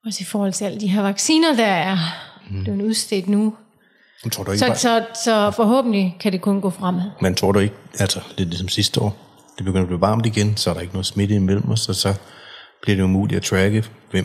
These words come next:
Speaker 2: der egentlig, altså så kan man blive ved med at vaccinere, og så kan vi håbe på, på den anden side af sommeren,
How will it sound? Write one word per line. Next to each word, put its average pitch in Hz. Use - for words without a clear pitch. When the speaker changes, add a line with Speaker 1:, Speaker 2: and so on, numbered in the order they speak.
Speaker 2:
der 98
egentlig, 98
altså 90
så 90
kan 101
man 98
blive 90
ved 98
med 110
at 101
vaccinere, 101
og 110
så 104
kan 98
vi 98
håbe 104
på, 101
på 95
den 95
anden 110
side 104
af 98
sommeren, 101